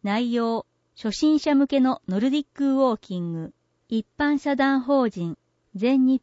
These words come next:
本ノルディックウォーク連盟。申し込み、電話またはファックスで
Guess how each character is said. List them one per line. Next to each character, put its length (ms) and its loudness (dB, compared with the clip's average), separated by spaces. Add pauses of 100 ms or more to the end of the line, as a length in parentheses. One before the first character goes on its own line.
本 300 -2 (180)
ノ 120 -2
ル 120 2
デ 100 0
ィ 40 0
ッ 40 -6 (100)
ク 240 0
ウ 40 2 (120)
ォ 20 0
ー 60 -4
ク 120 -6
連 280 -2
盟。 280 -8 (720)
申 220 2
し 80 -10
込 220 0
み、 240 2 (360)
電 320 2
話 220 2 (100)
ま 200 -2
た 120 0
は 140 2
フ 80 -2
ァ 60 4
ッ 120 -8
ク 80 -8
ス 160 -6
で 240 -6